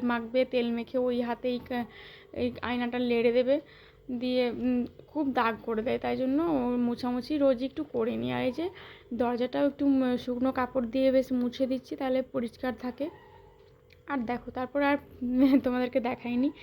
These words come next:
চান টান সব হয়ে গেছে, ঠাকুর পুজো হয়ে গেছে। তো এখন আমি রান্না করতে চলে এসেছি। আর এই তো দেখো, আজকে করবো ভেন্ডি,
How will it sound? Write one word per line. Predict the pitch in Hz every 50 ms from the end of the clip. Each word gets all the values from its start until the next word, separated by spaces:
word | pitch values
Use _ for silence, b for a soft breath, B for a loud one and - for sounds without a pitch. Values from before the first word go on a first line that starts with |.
| B B B B B B _ -
চান | 247 240 233 233 240
টান | 254 254 254 254
সব | 269 269 254 240
হয়ে | 240 240 247 254
গেছে, | 254 254 247 277 285 285 277 - - - - -
ঠাকুর | 233 226 226 247 240
পুজো | 226 247 247 233 247
হয়ে | 240 247 247 247
গেছে। | 247 247 247 240 - 269 285 285
তো | 285 269
এখন | 254 247 240 254 247
আমি | 254 269
রান্না | 254 240 233 226 233 240
করতে | - 247 226 - - 247
চলে | - 269 262 269
এসেছি। | 269 254 277 269 - - 330 403 453 B B B B B B B B B -
আর | - 254
এই | 254 254
তো | - 262
দেখো, | 254 269 254 262
আজকে | 294 285 269 - - - -
করবো | - 277 277 285 285
ভেন্ডি, | 247 240 262 240 240 240 233 285 320